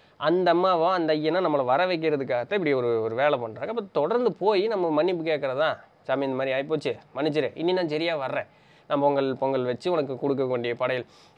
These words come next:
அசைவ படையலா இருந்தா அசைவ படையல் போடுங்க, சைவ படையலா இருந்தா சைவ படையல் போடுங்க." அப்ப அதை போட்டு நீங்க வழிபட்டுட்டு வரும்பொழுது தானாக அந்த ஒரு நிலைப்பாடு அப்படிங்கிறது மாறும். சரிங்களா?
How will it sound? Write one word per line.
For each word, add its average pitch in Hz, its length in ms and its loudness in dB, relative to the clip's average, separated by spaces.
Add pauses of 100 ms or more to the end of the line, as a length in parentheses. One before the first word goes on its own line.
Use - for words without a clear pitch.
அசைவ 175 320 4
படையலா 139 280 4
இருந்தா 190 160 0
அசைவ 147 260 0
படையல் 127 300 -4
போடுங்க, 120 540 -6 (140)
சைவ 190 300 2
படையலா 151 220 0
இருந்தா 131 200 -2
சைவ 147 240 -4
படையல் 120 300 -6
போடுங்க." 117 520 -8 (320)
அப்ப 196 140 -4
அதை 208 120 0
போட்டு 262 180 4
நீங்க 226 260 4
வழிபட்டுட்டு 240 340 0
வரும்பொழுது 196 460 -2
தானாக 220 440 -2
அந்த 196 240 -2
ஒரு 156 140 -2
நிலைப்பாடு 165 460 -2
அப்படிங்கிறது 143 320 -4
மாறும். 131 420 0 (200)
சரிங்களா? 139 320 -2